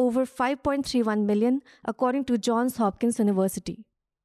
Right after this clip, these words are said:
The United Kingdom reported the first death due to the new Omicron variant of the coronavirus. The news was confirmed by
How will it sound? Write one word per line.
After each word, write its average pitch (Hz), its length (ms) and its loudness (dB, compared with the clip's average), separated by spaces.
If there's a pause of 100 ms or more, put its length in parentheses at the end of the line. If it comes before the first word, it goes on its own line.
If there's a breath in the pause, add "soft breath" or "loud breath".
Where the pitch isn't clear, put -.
(100)
The 269 120 2
United 285 520 0
Kingdom 269 460 2
reported 247 500 -2
the 247 140 -2
first 285 480 -2
death 240 340 -2
due 240 160 2
to 254 100 2
the 247 120 0
new 254 320 4
Omicron 240 500 0
variant 220 420 2
of 214 120 0
the 220 80 -2
coronavirus. 190 840 0 (380 soft breath)
The 240 220 2
news 277 240 2
was 240 180 0
confirmed 247 640 0
by 220 140 2